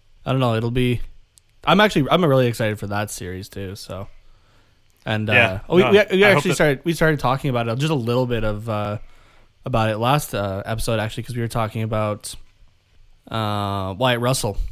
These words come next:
Speaker 1: in it from, uh, Dune
Speaker 2: Yes,
Speaker 1: two.
Speaker 2: that's
Speaker 1: Yeah.
Speaker 2: right. Yeah. No, I knew we talked about it on one of the, the most recent ones. I just couldn't remember why. But
Speaker 1: Yeah.
Speaker 2: yeah, you're right. Yeah,
Speaker 1: Yeah,
Speaker 2: no,
Speaker 1: hoping
Speaker 2: I'm
Speaker 1: that comes
Speaker 2: excited
Speaker 1: out
Speaker 2: for,
Speaker 1: soon.
Speaker 2: for that. Yeah.
Speaker 1: Yeah.
Speaker 2: They are still releasing stuff on, like, Netflix and,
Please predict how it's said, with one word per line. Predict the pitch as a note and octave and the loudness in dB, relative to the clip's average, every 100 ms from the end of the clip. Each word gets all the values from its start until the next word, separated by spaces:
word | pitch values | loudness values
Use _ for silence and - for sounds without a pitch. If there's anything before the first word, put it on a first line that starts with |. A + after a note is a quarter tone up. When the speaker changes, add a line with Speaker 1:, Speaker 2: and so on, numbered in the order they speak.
| - - | -10 -8
Speaker 1:
in | G#2+ | -6
it | G2+ | -6
from, | - A#2 G2+ G2+ | -6 -6 -6 -6
uh, | G2+ G2+ G2 G#2 - - | -6 -6 -8 -8 -10 -4
Dune | B2+ | 0
Speaker 2:
Yes, | B2+ | 0
Speaker 1:
two. | A#2+ B2+ A2 - | 2 -2 -2 -6
Speaker 2:
that's | A2 | -4
Speaker 1:
Yeah. | A2 | -4
Speaker 2:
right. | G#2 - - - | -4 -8 -20 -6
Yeah. | G#2+ G#2+ - _ _ _ _ - | -2 -2 -4 _ _ _ _ -4
No, | A2+ | 0
I | A2+ | 2
knew | B2 | 2
we | B2 | 2
talked | A2+ G#2 | 0 0
about | G#2+ G2 | -2 0
it | F#2+ | 0
on | F#2 | -2
one | F#2 | -4
of | F2 | -6
the, | F2+ E2 - | -8 -10 -10
the | F#2 | -8
most | F#2 E2+ | -6 -8
recent | F#2+ F2+ G2 | -10 -10 -10
ones. | E2 | -10
I | F2+ | -10
just | E2+ | -10
couldn't | - F2 | -12 -12
remember | F2+ F2 E2+ | -10 -8 -8
why. | E2+ E2+ - - | -8 -8 -12 -14
But | G2 | -10
Speaker 1:
Yeah. | G2 | -8
Speaker 2:
yeah, | F#2 | -8
you're | F2 E2+ | -8 -6
right. | F2+ F2+ _ _ - - | -8 -8 _ _ -20 -2
Yeah, | C3+ B2+ | 2 2
Speaker 1:
Yeah, | A2+ G#2 | 2 -2
Speaker 2:
no, | - | 0
Speaker 1:
hoping | A2+ | 2
Speaker 2:
I'm | A2+ | 4
Speaker 1:
that | A2+ | 2
comes | |
Speaker 2:
excited | A2 G#2+ G#2 | 2 0 0
Speaker 1:
out | F#2 | -2
Speaker 2:
for, | |
Speaker 1:
soon. | G2 F2 - | -4 -4 -8
Speaker 2:
for | - | -10
that. | F2+ E2+ - - | -8 -8 -12 -12
Yeah. | G2 F#2 | -6 -6
Speaker 1:
Yeah. | - - - | -6 -8 2
Speaker 2:
They | D#3 | 4
are | F#3+ | 4
still | A3+ | 4
releasing | F3 C3+ C#3 C3 G#2 | 4 4 2 0 -2
stuff | - G2+ | 0 0
on, | G2+ F#2 | 0 -2
like, | F2+ | -2
Netflix | F#2+ F2 G2 F2 - | -4 -6 -6 -10 -10
and, | F2+ E2+ | -10 -8